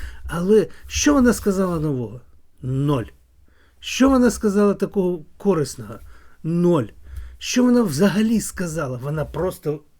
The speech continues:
ось питав недавно Микола Кравченко, а де Юля ділась? Ось Юля вийшла, гавкнула,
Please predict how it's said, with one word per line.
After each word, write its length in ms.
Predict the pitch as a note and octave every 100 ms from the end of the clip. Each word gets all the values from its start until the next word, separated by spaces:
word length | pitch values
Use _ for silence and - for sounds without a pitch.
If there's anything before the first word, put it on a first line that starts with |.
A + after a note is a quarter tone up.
| _
ось 360 | F3 D3 - - -
питав 360 | - C3+ E3 C#3+
недавно 480 | C3 B2 C3 B2 A#2+
Микола 400 | B2 B2 C3 A#2+
Кравченко, 540 | D#3 D#3+ C3+ B2 G#2
а 40 | C3
де 160 | C3+
Юля 280 | C3 B2 G#2+
ділась? 280 | G#2+ G#2+ B2 -
Ось 300 | G#3+ F#3 D3
Юля 300 | D#3 A2+ - - - -
вийшла, 540 | D3 G#3+ G3+ G#3 G#3 - -
гавкнула, 840 | - - F3 F#3+ - F#3 F#3 F#3